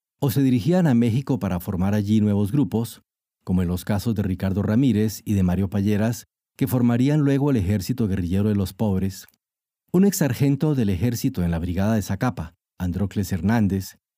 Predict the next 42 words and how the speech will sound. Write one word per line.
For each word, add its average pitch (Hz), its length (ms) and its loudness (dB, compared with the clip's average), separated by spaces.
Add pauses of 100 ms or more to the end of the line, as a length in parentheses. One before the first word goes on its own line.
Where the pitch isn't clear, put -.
(140)
se 147 160 -2
trasladaría 131 600 2
hacia 156 200 0
el 107 80 0
Petén 131 500 0
para 120 240 -2
proseguir 92 460 -2
las 117 200 -2
acciones 98 340 -2
de 101 60 0
las 85 180 -4
farc 104 380 -4
en 135 160 2
un 147 120 2
nuevo 117 260 2
contexto. 82 560 -6 (1200)
Jorge 120 360 0
Soto, 95 440 -2 (140)
quien 90 160 -2
adoptaría 87 540 0
ya 110 220 0
el 113 100 0
seudónimo 101 560 2
de 85 80 -2
Pablo 101 300 0
Monsanto, 104 640 -2 (380)
sería 139 260 2
el 160 80 2
jefe 156 340 0
supremo 120 460 0
de 127 80 2
las 101 140 0
Fuerzas 110 400 -2
Armadas 101 420 0
rebeldes 95 540 0
en 113 160 0
esta 135 260 0
nueva 123 220 2
etapa 123 340 -2
de 120 80 0
su 98 140 -6
existencia. 82 720 -6